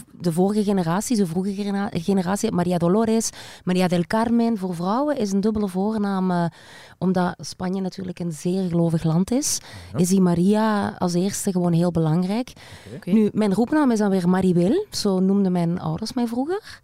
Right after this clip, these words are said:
Speaker 2: Ja, dus
Speaker 1: En
Speaker 2: van Maria
Speaker 1: uiteindelijk
Speaker 2: Isabel komt dan Maribel.
Speaker 1: Maribel, ja.
Speaker 2: Ja.
Speaker 1: En dan uiteindelijk mijn artiestennaam Bellen, hè.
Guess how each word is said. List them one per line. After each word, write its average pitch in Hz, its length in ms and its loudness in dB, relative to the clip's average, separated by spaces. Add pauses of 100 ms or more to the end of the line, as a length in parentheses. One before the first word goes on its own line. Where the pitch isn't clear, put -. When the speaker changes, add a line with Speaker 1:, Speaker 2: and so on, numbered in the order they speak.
(100)
Speaker 2:
Ja, 92 120 -10
dus 92 140 -10
Speaker 1:
En 180 80 -2
Speaker 2:
van 101 120 2
Maria 107 140 0
Speaker 1:
uiteindelijk 147 380 0
Speaker 2:
Isabel 107 400 -2
komt 117 180 -6
dan 113 260 -2
Maribel. 95 640 -2
Speaker 1:
Maribel, 165 680 0
ja. - 140 -6
Speaker 2:
Ja. 185 180 -2 (200)
Speaker 1:
En 180 140 0
dan 180 140 0
uiteindelijk 170 440 -2
mijn 165 120 2
artiestennaam 175 640 -2
Bellen, 165 340 -2
hè. 180 100 -2